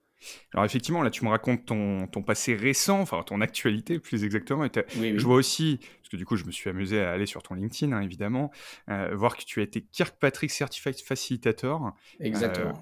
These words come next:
Speaker 1: moi la méthode Kirkpatrick me, me fascine. Est-ce que peut-être on peut en parler juste deux minutes, euh, me dire un petit peu ce que ça veut dire déjà pour ceux qui connaissent pas ?
Speaker 2: Oui, avec plaisir. Alors Kirkpatrick, euh, alors, très rapidement, parce que c'est vrai qu'on pourrait en parler des heures, euh, Donald Kirkpatrick, euh, était un chercheur américain,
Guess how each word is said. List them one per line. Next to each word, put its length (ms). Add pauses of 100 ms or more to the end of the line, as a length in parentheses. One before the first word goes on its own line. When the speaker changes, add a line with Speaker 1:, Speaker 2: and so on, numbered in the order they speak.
(280)
Speaker 1:
moi 100
la 80
méthode 260
Kirkpatrick 600
me, 140
me 140
fascine. 340
Est-ce 120
que 60
peut-être 280
on 100
peut 100
en 80
parler 300
juste 240
deux 240
minutes, 400
euh, 160
me 120
dire 180
un 60
petit 140
peu 80
ce 80
que 80
ça 140
veut 120
dire 300
déjà 300
pour 160
ceux 100
qui 120
connaissent 240
pas ? 200 (340)
Speaker 2:
Oui, 140
avec 240
plaisir. 320 (460)
Alors 240
Kirkpatrick, 760
euh, 380
alors, 160
très 180
rapidement, 400
parce 160
que 60
c'est 80
vrai 120
qu'on 120
pourrait 160
en 80
parler 260
des 220
heures, 240 (480)
euh, 500
Donald 400
Kirkpatrick, 760
euh, 200
était 420
un 80
chercheur 400
américain, 500